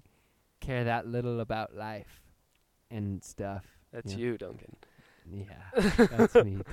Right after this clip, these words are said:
Speaker 1: a T. <laughs>
Speaker 2: So,
Speaker 1: But
Speaker 2: like,
Speaker 1: yeah.
Speaker 2: because we, like, l-, lift these people up and put 'em on a pedestal, like, their standards almost change in our society. Like,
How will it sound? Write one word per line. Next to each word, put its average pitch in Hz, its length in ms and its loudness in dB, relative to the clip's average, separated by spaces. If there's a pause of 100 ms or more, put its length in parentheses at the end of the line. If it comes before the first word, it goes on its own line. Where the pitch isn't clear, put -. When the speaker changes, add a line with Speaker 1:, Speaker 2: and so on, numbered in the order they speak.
(160)
Speaker 1:
a - 140 -16
T. 120 280 -12 (140)
<laughs> - 560 6 (920)
Speaker 2:
So, - 240 -2
Speaker 1:
But - 40 0
Speaker 2:
like, 147 160 0
Speaker 1:
yeah. - 60 -16 (160)
Speaker 2:
because 165 380 -6
we, 208 100 -4
like, 143 180 -2 (800)
l-, 147 80 -16 (100)
lift 143 320 -8
these 131 120 -8
people 110 360 -10
up 117 140 -4
and 107 100 -10
put - 100 -10
'em 117 80 -6
on 107 80 -6
a 98 60 -12
pedestal, 117 500 -14
like, 98 200 -14
their 107 140 -10
standards 123 600 -10
almost 107 300 -8
change 117 400 -8
in 98 60 -14
our 98 120 -12
society. 90 680 -16
Like, 110 180 -10